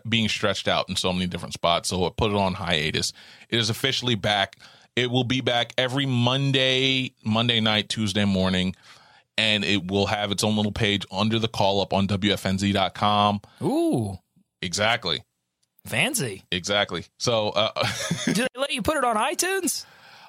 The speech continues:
Speaker 1: Um, I wish they, I wish that they could. I probably need to do that myself. It's one of those things that I'm gonna probably end up having to do myself because I end up having to do a lot of it myself anyway. I'm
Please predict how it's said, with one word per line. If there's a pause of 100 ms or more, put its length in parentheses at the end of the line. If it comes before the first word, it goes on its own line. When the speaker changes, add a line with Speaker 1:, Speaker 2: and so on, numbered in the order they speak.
(360)
Speaker 1:
Um, (320)
I
wish
they, (100)
I
wish
that
they
could.
I
probably
need
to
do
that
myself. (140)
It's
one
of
those
things
that
I'm
gonna
probably
end
up
having
to
do
myself
because
I
end
up
having
to
do
a
lot
of
it
myself
anyway. (280)
I'm